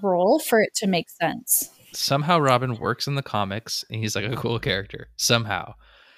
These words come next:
Speaker 2: But I was reading somewhere, someone had this theory that you could never, ever, ever do Robin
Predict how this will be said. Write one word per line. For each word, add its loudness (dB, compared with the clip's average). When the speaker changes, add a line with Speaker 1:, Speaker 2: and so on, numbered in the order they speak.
Speaker 2:
But 6
I 8
was 6
reading 4
somewhere, 2
someone -2
had -2
this -2
theory 0
that -6
you -8
could -6
never, 2
ever, 6
ever 8
do 0
Robin 4